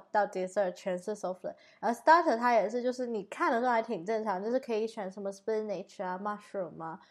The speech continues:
或者是有一些是有点甜的，像什么 blueberry 那些，你感觉，嗯，也是一个 starter 哦。然后你叫出来之后，它是一个 souffle，很大一个，然后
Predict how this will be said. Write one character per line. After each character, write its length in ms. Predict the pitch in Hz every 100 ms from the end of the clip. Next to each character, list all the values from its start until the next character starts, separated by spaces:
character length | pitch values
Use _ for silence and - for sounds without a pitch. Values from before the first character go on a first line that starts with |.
| _ -
或 120 | 262
者 80 | 220
是 160 | 240
有 180 | 208 156
一 80 | 196
些 180 | 226 220
是 120 | 233
有 120 | 196
点 220 | 202 180
甜 260 | 190 185 170
的， 120 | 190
像 240 | 220 214
什 120 | 208 190
么 240 | 180 175 -
blueberry 540 | 220 220 202 185 175
那 100 | 190
些， 140 | 214 226 - -
你 100 | 294
感 120 | 240
觉， 80 | 240
嗯， 160 | 254
也 200 | 226 180
是 240 | 180 262 233
一 180 | 202
个 180 | 202 220
starter 500 | 220 214 208 214 208
哦。 300 | 165 165 165 - - - -
然 120 | 214
后 160 | 269
你 160 | 262 233
叫 260 | - 247 240
出 100 | 247
来 140 | 208
之 80 | 214
后， 120 | 214
它 200 | 208 214
是 300 | 208 233 214
一 140 | 196
个 400 | 196 214 208 185
souffle， 520 | 190 - 190 - 175 180 _ _ -
很 240 | 202 180
大 240 | 220 202
一 160 | 185 180
个， 320 | 180 180 156 - - -
然 160 | - 226
后 240 | 247 247